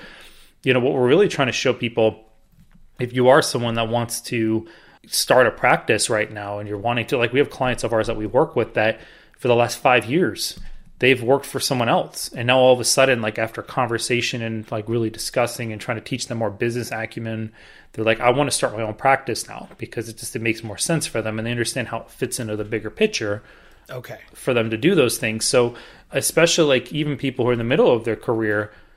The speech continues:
Speaker 1: you know, we have some practice owners that are in their thirties and forties, and, like, they're, they're kicking butt. But then at the end of the day, like, if they don't have a really good plan of how they're, you know, saving money from the business, for themselves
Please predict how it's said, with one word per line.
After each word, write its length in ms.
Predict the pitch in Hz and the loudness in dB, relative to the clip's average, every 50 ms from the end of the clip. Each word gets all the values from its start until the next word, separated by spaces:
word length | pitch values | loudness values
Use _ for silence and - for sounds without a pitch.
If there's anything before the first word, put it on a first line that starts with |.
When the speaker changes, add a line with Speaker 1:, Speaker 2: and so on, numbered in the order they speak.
| _ _ - _ - | _ _ -20 _ -8
Speaker 1:
you 140 | 143 131 120 | -6 -4 -2
know, 80 | 120 | -2
we 80 | 123 147 | 0 -2
have 100 | 147 - | -2 -2
some 140 | - 131 117 | -4 -8 -4
practice 440 | - - 120 123 - - 113 - | 0 2 2 2 2 0 -2 -2
owners 260 | 127 120 117 117 107 113 | -2 -2 -2 -2 -2 -2
that 80 | 120 | -4
are 120 | 120 123 123 | -4 -2 -4
in 160 | 123 123 117 | -4 -4 -4
their 120 | 120 113 | -4 -6
thirties 380 | - - 123 123 131 135 131 127 | -6 -4 -4 -4 -2 -2 -4 -4
and 120 | 135 120 | -6 -2
forties, 460 | - - 156 208 175 127 107 98 - | 2 2 4 4 2 0 -2 -4 -6
and, 100 | 113 113 | -6 -6
like, 200 | 107 104 101 - | -6 -6 -6 -2
they're, 240 | - 139 139 135 127 - - - - - _ _ - | 2 2 4 2 2 -2 -8 -20 -20 -20 _ _ -2
they're 140 | - 131 160 | 0 0 0
kicking 440 | 160 - - 160 160 - 151 123 110 | 0 -2 -4 -2 2 2 2 2 2
butt. 320 | 110 131 208 247 - - - - - - - _ - | 4 4 4 4 2 0 -4 -12 -20 -20 -12 _ -2
But 140 | 135 127 | -2 0
then 100 | 147 147 | 2 2
at 60 | 151 143 | 2 2
the 60 | 147 | 0
end 100 | 147 143 | 0 0
of 60 | 127 | 0
the 60 | 131 | 0
day, 300 | 117 110 143 175 196 175 | 2 4 4 4 6 4
like, 200 | 131 123 117 - 123 | 4 2 2 2 0
if 120 | - - | -2 2
they 120 | - 131 | 2 2
don't 160 | 139 160 156 127 | 2 2 0 0
have 140 | 139 127 | 0 0
a 60 | 117 113 | 2 0
really 260 | 113 117 123 127 127 | 0 0 0 0 0
good 280 | 123 117 - - - - - - | 0 -2 -4 -6 -12 -18 -18 -20
plan 360 | - - 131 127 135 143 135 | -10 -6 -4 -2 0 0 0
of 100 | 120 - | 0 0
how 220 | - 123 113 113 | 0 2 2 2
they're, 340 | 110 110 107 107 107 104 - - - - - _ _ _ _ _ | 2 2 2 0 0 -2 -4 -8 -20 -20 -20 _ _ _ _ _
you 100 | - 120 | -10 -10
know, 100 | 107 107 | -8 -6
saving 480 | 107 - - - - 127 131 127 120 113 | -2 0 0 2 2 2 0 0 0 -2
money 220 | 107 104 113 123 | -2 -2 -2 -2
from 220 | 120 - - 123 120 | -4 -4 -4 -4 -4
the 60 | 110 | -4
business, 800 | - - 120 113 110 117 117 117 117 113 - - - - - - - _ _ _ _ _ | -2 0 0 0 -2 -2 -4 -2 -2 0 0 0 0 -2 -4 -10 -20 _ _ _ _ _
for 180 | - - 127 | -6 -4 -4
themselves 400 | 117 113 110 - - 120 107 - | -2 -2 -2 0 2 2 2 0